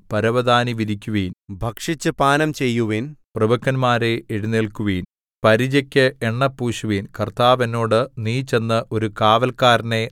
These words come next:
Speaker 1: നിർത്തിക്കൊള്ളുക. അവൻ കാണുന്നത് അറിയിക്കട്ടെ." ഈരണ്ടീരണ്ടായി വരുന്ന കുതിരപ്പടയേയും കഴുതപ്പടയേയും ഒട്ടകപ്പടയേയും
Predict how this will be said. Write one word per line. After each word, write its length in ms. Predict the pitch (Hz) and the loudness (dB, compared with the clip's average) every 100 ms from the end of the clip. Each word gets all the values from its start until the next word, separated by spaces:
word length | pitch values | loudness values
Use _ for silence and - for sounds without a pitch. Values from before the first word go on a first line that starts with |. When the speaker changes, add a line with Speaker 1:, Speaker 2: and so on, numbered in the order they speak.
| - | -10
Speaker 1:
നിർത്തിക്കൊള്ളുക. 840 | 117 107 107 117 110 104 98 95 113 _ - | -4 -4 -4 -8 0 0 2 0 -2 _ 2
അവൻ 320 | 110 131 139 - | 4 4 2 2
കാണുന്നത് 640 | 117 120 135 131 127 127 - - | 4 6 2 0 4 2 0 -6
അറിയിക്കട്ടെ." 760 | 107 110 117 110 107 90 90 - _ _ - | 0 2 0 -2 -4 -2 -4 -4 _ _ -6
ഈരണ്ടീരണ്ടായി 920 | 110 127 147 147 139 135 135 131 131 | 0 2 2 2 0 0 2 2 2
വരുന്ന 440 | 127 120 120 123 123 | 2 -2 -2 -2 -2
കുതിരപ്പടയേയും 1120 | - 113 113 127 131 120 110 104 95 92 117 _ - | -6 0 2 2 2 0 2 2 0 -2 -4 _ 2
കഴുതപ്പടയേയും 960 | 113 113 135 - 135 131 127 127 127 131 127 | 4 6 4 4 2 2 4 4 2 -4 -8
ഒട്ടകപ്പടയേയും 1000 | 104 - 135 135 135 127 120 117 120 | -8 0 0 2 2 0 0 0 -2